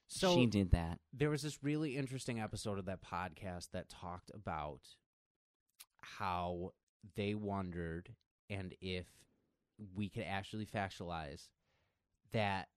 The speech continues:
Speaker 1: Pepsi marketed that knowing that it would create that controversy
Speaker 2: Mm-hmm.
Speaker 1: and then kind of had an action plan in place for when it did cause that.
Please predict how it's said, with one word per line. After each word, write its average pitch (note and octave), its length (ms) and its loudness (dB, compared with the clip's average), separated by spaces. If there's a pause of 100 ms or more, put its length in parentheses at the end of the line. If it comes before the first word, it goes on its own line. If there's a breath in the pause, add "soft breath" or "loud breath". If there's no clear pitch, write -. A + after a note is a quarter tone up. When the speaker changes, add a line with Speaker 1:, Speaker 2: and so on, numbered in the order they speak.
(720)
Speaker 1:
Pepsi A#2+ 420 0
marketed A2 720 -2
that D#2 340 -6 (520)
knowing G2+ 880 0 (580)
that F#2+ 180 2
it F2+ 100 -2
would G2+ 120 -4
create C#3 460 0
that F#2 220 -2
controversy D#2+ 1040 -14
Speaker 2:
Mm-hmm. G#2 320 4 (680)
Speaker 1:
and A#2 260 0
then G#2+ 420 0
kind A2+ 320 -4
of G#2+ 120 -4
had G2 500 -2 (120)
an G2+ 240 -4
action G2+ 420 -4
plan F2+ 320 -6
in E2+ 100 -10
place E2+ 360 -8
for F2+ 120 -8
when D#2+ 180 -8
it D#2 160 -12
did D#2+ 200 -12
cause B1 400 -14
that. - 160 -20